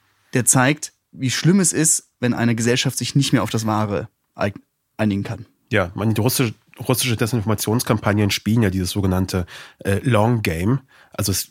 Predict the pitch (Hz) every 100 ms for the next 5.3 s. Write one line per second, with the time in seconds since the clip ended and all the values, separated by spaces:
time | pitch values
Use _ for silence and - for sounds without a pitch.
0 | - 110 131 120 127 127 107 131 143 117
1 | 117 110 113 110 98 - 101 143 - 107
2 | 107 - 95 95 110 143 - - 117 -
3 | - - - - - 127 135 135 127 113
4 | 104 110 95 110 - 104 - - 139 123
5 | 123 - -